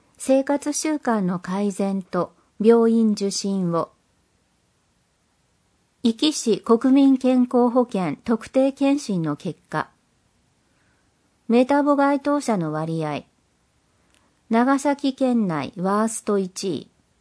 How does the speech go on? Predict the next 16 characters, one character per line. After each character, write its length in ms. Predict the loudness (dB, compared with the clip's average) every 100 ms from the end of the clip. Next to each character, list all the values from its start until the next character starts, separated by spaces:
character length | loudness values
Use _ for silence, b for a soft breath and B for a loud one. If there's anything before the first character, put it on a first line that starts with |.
| _ _ _ _ _ _ _ _
平 220 | 2 4 4
成 260 | 0 2
二 180 | 4 4
十 240 | 2 -2
四 200 | -4 -4
年、 320 | -4 -6 -6 -10 _ _ _ _
平 240 | 0 2 2
成 280 | 0 -2 0
二 220 | 2 2
十 240 | 0 -6
五 180 | -4 -4
年 280 | -4 -6 -10 -8
と 100 | -6
も 160 | -4
に。 240 | -4 -8 -10 _ _ _ _ _ _ _ _ _ _ _ _ _ _ _ _ _ _ -2
糖。 340 | 0 0 -4